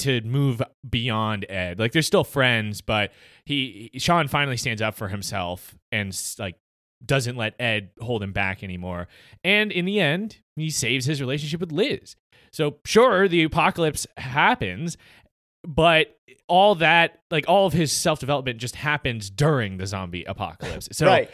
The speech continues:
Speaker 1: that's what the movie's really about, is about Sean, not necessarily the zombies.
Speaker 2: Well, that's, that's, I think there's, like,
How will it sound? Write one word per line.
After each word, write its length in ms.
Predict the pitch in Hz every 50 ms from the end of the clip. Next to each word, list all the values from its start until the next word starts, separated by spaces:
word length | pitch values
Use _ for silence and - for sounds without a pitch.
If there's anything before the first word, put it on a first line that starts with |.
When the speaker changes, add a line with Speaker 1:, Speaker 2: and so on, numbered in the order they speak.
| - -
Speaker 1:
that's 220 | - 175 208 - -
what 60 | 170
the 60 | 165
movie's 340 | 147 156 147 123 117 104 101
really 440 | 95 101 123 170 175 147 113 90 85
about, 240 | - 90 82 76
is 80 | 101 101
about 200 | 110 113 101 -
Sean, 520 | - - - 143 147 131 110 101 95 85 - _ _ _ _ _ 98
not 480 | 98 104 113 135 143 147 143 131 - _ _ _ -
necessarily 640 | 131 120 117 101 110 101 104 110 104 101 95 92
the 100 | 85 90
zombies. 440 | 85 95 101 104 - - - _ _ _ _ _ _ _ _ _ _ _ _ _ -
Speaker 2:
Well, 80 | 190
that's, 220 | 190 214 220 - -
that's, 440 | 202 180 180 - 196 214 220 - - -
I 80 | 180 190
think 220 | 180 - 294 269
there's, 200 | 247 226 202 180
like, 360 | 185 170 156 151 151 - -